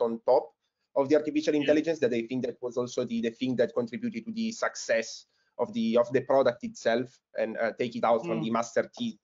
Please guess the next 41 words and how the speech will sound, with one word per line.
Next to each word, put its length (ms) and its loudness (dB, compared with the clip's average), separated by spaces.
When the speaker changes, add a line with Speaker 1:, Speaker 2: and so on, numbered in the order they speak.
Speaker 1:
that 60 -8
it 140 -16
was. 380 -2
Speaker 2:
Yeah, 220 -12
yeah. 180 -4
And 260 2
am 140 0
I 100 4
right 260 4
in 80 -4
saying 500 2
that 320 0
a 100 -6
fraud 360 2
detection 460 -2
system 540 0
bu-, 340 0
built 280 2
on 200 -2
A 180 4
I, 340 2
um, 400 -2
you 220 4
could 300 2
get 240 0
people 360 2
to 120 -8
do 500 6
that 340 0
type 260 -2
of 140 -2
work, 480 0
but 260 0
is 220 2
it 160 0
that 180 0
A 160 4
I 180 4
does 180 -2
it 160 -6
quicker? 560 0